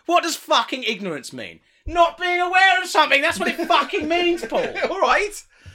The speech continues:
Speaker 1: I'm fucking trying out fucking language me, yeah? I'll linguaphone your languo hole.
Speaker 2: Right, you are just all of the words today.
Speaker 1: I know. I'm spapping words out like a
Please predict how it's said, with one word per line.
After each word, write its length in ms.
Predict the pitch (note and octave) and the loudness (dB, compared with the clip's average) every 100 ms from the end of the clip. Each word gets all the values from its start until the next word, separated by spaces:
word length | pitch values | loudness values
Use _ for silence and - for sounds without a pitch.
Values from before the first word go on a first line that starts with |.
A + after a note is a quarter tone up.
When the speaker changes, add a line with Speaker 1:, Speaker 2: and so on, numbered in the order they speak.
| - | -10
Speaker 1:
I'm 100 | C#4 | -10
fucking 500 | - - D4 - C4+ | -6 -4 -2 -4 -4
trying 280 | C#4+ B3+ A#3+ | -2 0 2
out 240 | A#3+ A#3 | 0 -4
fucking 480 | - C#4 A#3+ - A#3 | -8 -6 -6 -6 -4
language 460 | A#3 A3+ G#3+ F#3+ | -2 -2 -4 -8
me, 180 | G#3+ A3+ | -4 -2
yeah? 460 | D3+ A2 A2+ G#3+ G#3 _ _ - | -2 -2 -2 -2 -4 _ _ -2
I'll 100 | A3 | -2
linguaphone 720 | A3 C4 C#4 C4+ - C4 A#3+ | 0 -2 -4 -6 0 0 0
your 160 | A3 A3 | -2 -2
languo 560 | A#3+ D4 C4+ G#3 D#3+ | -2 -2 -2 0 0
hole. 420 | D#3 C#3+ A2 F2 _ C3 | 0 -2 -2 -8 _ -4
Speaker 2:
Right, 260 | B2 G2+ | -2 -2
you 220 | A2+ D#3+ B2+ | -4 -2 -2
are 160 | G2 | -2
just 180 | G2+ - - | -6 -14 -6
all 320 | E3 E3 D#3+ | -4 -2 -4
of 80 | C#3 | -4
the 80 | |
words 340 | D3 C#3+ C3 - | 0 0 0 -2
today. 320 | A#2+ F#2+ D#2+ | -4 -4 -2
Speaker 1:
I 140 | D#3+ F#3+ | 0 2
know. 240 | G#3+ G2 _ | 2 -2 _
I'm 200 | D3+ D3 | -8 -6
spapping 720 | - - - C#4 - - C#4 | -6 -6 -2 -2 -2 -6 -6
words 340 | B3 A#3+ A#3+ A#3+ | 0 2 2 2
out 240 | G#3+ - | 2 2
like 220 | G3 F#3 | -2 -2
a 140 | E3+ | -4